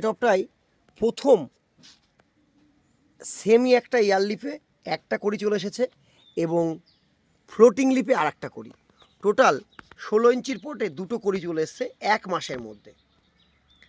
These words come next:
তাহলে বোঝাই যাচ্ছে কত তাড়াতাড়ি ফুল আসে। এবং আরও একটা দেখুন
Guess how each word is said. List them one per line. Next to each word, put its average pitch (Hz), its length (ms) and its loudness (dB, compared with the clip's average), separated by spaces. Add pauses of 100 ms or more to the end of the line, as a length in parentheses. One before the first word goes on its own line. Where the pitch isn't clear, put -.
(280)
তাহলে 185 240 -6
বোঝাই 196 240 -2
যাচ্ছে 214 200 -8
কত 196 180 -6
তাড়াতাড়ি 180 280 -6 (220)
ফুল 190 220 -4
আসে। 160 140 -10 (160)
এবং 156 120 -6 (220)
আরও 214 120 0 (100)
একটা - 140 -8 (100)
দেখুন 233 240 -4